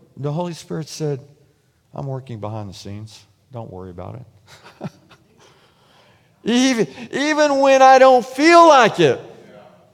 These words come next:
He's working. Even when I don't see it with my physical eyes,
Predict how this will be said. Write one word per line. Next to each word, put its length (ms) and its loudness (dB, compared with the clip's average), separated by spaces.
He's 200 -4
working. 400 0
Even 460 -2
when 140 0
I 140 6
don't 240 2
see 400 -8
it 80 -2
with 160 -2
my 140 0
physical 560 -6
eyes, 680 -2